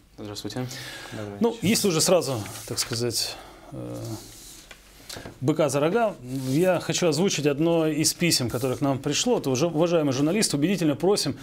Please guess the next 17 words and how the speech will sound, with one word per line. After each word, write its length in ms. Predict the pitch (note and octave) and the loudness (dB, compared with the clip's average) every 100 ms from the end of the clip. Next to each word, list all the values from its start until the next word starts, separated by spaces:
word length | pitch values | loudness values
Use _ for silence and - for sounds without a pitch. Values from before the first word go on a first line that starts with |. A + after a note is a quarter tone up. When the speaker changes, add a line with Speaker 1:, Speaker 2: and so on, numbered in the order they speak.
| - - | -16 -18
Speaker 2:
включить 360 | - D3+ - D3+ | -2 0 2 2
в 60 | |
одну 220 | D3+ F3 E3+ | 2 4 2
из 80 | |
ваших 320 | C#3 D#3+ - - | 2 0 -2 -2
программ 400 | C#3 D3 G#3+ D3+ | 0 2 2 2
вопрос 420 | C3 E3 G#3 - | 2 2 0 2
о, 200 | C3+ - - - - - - - | 0 -2 -8 -20 -20 -20 -18 -4
э, 640 | A#2+ B2 B2 C3 C3+ C3 | 0 0 0 0 -2 -2
сохраняю, 560 | - C3+ D#3 D#3 C3+ A#2 | -2 2 2 4 2 0
так 140 | A#2 | -4
сказать, 340 | - A#2 A2 - | -4 -4 -2 -2
э, 380 | A#2 A2+ A#2 A2+ A#2 - - A#2 A#2 A2+ | -2 -2 -4 -6 -8 -8 -8 -8 -8 -8
м, 60 | A2 | -6
текст 380 | C3+ A#2 - - | -4 -4 -6 -10
в 200 | - A#2+ | -6 -2
оригинале, 480 | B2+ C3 C3+ A2 | 0 2 2 2